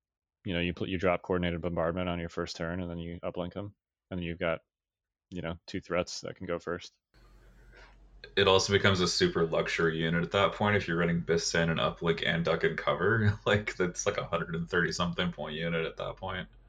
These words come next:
Speaker 2: It's very expensive.
Speaker 1: Yeah, a hundred and twenty-four.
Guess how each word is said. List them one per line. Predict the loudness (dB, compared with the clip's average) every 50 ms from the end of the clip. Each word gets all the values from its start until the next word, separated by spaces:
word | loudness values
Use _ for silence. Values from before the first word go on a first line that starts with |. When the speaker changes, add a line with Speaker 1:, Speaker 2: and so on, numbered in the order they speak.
| -20 -20 -20 -20 -20 -20 -20 -20 -20 -20 -20 _ _ _ 2
Speaker 2:
It's | 2 2 2 2 -2 -4
very | -2 4 6 8 8 10 8 6
expensive. | 4 2 -2 -4 -6 -6 -6 -2 0 0 0 0 -2 -8 -20 -20 -20 _ _ _ _ _ _ _ _ _ _ _ _ _ _ _ _ _ _ _ _ _ _ _ _ _ _ _ _ _ _ -14 -14 -14 -14 _ _ _ _ -6
Speaker 1:
Yeah, | -2 0 2 2 2
a | 0
hundred | 0 -2 -4 -4
and | -4 -6 -6 -6 -6 -6 -6 -6 -8
twenty-four. | -10 -10 -12 -12 -10 -10 -10 -10 -10